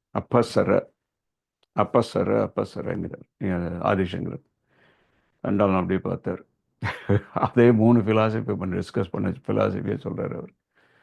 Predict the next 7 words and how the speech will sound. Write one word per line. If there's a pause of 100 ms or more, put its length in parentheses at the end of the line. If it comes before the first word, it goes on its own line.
(2250)
சங்கரா, (1800)
நீ
உன்னோட
ஃபிலாசபி
படி
பார்த்தோம்னாக்க, (1200)
இந்த